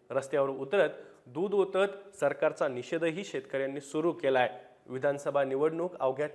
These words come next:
तीन ते चार महिन्यांवर आली आहे. त्यामुळं राज्य सरकारनं घोषणांचा पाऊस पाडायला सुरुवात केलेली आहे. दूध अनुदानाची घोषणा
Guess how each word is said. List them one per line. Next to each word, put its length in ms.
तीन 260
ते 60
चार 300
महिन्यांवर 460
आली 280
आहे. 100
त्यामुळं 320
राज्य 280
सरकारनं 480
घोषणांचा 520
पाऊस 260
पाडायला 460
सुरुवात 360
केलेली 340
आहे. 140
दूध 240
अनुदानाची 560
घोषणा 480